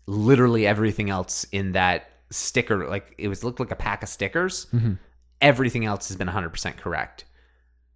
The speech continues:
Speaker 2: Yes.
Speaker 1: Uh, the Rey, Rey's outfit, Kylo's cracked mask, Babu Frick, um, Bulio.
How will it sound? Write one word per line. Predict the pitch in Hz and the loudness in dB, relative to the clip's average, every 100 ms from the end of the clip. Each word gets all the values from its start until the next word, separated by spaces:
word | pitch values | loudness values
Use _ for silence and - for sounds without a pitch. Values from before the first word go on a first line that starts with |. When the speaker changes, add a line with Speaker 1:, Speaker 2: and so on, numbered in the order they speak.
| _ 123 | _ 2
Speaker 2:
Yes. | 123 90 - - | 6 4 2 -4
Speaker 1:
Uh, | 87 | -6
the | 104 | 0
Rey, | 104 101 | 2 4
Rey's | 104 110 107 | 4 4 6
outfit, | 107 101 - 104 - | 4 2 0 -2 0
Kylo's | - 110 110 - | 2 2 2 0
cracked | 107 101 - | 2 2 2
mask, | 95 92 92 95 - - _ - | 0 0 0 -4 -10 -20 _ -4
Babu | 101 110 113 | 2 4 4
Frick, | 101 - 98 - - _ _ _ - | 0 0 0 0 -8 _ _ _ 2
um, | 87 90 90 87 82 82 87 - _ _ _ _ _ - _ _ _ 98 | 4 4 0 -2 -2 -6 -10 -14 _ _ _ _ _ -20 _ _ _ 0
Bulio. | 131 127 120 117 113 113 | 4 6 6 8 6 4